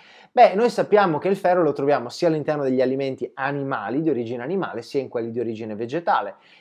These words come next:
In quelli, eh, vegetali troviamo il ferro non eme. Ecco, il ferro non eme è quello più sensibile al-, alla carenza di, eh,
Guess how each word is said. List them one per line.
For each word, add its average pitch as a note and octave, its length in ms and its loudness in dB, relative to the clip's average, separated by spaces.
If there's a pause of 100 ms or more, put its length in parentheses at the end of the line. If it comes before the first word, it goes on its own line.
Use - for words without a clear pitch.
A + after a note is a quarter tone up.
In G3+ 100 -2
quelli, F#3+ 400 4
eh, C#3+ 240 -2
vegetali F3 520 0
troviamo D3+ 280 -2
il E3+ 80 -4
ferro A2 340 -10
non A#2 300 -10
eme. F#2 260 -18
Ecco, E3+ 320 -4
il F3+ 100 -2
ferro F#3 460 2
non G#3 320 2
eme E3 560 -4
è F#3 120 -12
quello D#3 260 0
più F#3+ 180 -2
sensibile C3+ 1000 -4 (680)
al-, F3+ 640 2
alla E3 260 0
carenza B2 680 -4
di, A#2+ 380 -4
eh, A2 140 -10